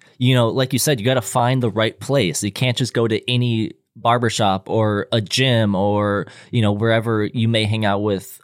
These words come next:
other males. You can't just find some random. You need to go to a place where you can have honest conversations with those people and you can tr-,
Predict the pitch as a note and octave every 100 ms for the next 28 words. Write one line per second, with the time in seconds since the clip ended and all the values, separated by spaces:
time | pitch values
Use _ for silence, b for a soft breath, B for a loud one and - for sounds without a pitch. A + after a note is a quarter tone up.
0 | - G#2+ G2+ F#2+ A#2 B2+ G2+ F#2+ G2 -
1 | A#2+ - D#3 D3+ - B2 A#2 A2+ - G#2+
2 | G2 A2+ C3 G2+ A2 C#3+ B2+ B2 B2 A#2+
3 | G2 A#2 G#2+ A2 G#2+ G2 F#2 G2+ F#2+ F#2
4 | F2 - D3 B2+ A2+ - B2 A2+ F#2+ C3
5 | C3 B2+ A2 G#2 G2+ - A2 A2 G#2 G#2+
6 | A2+ A2+ A#2+ F#2+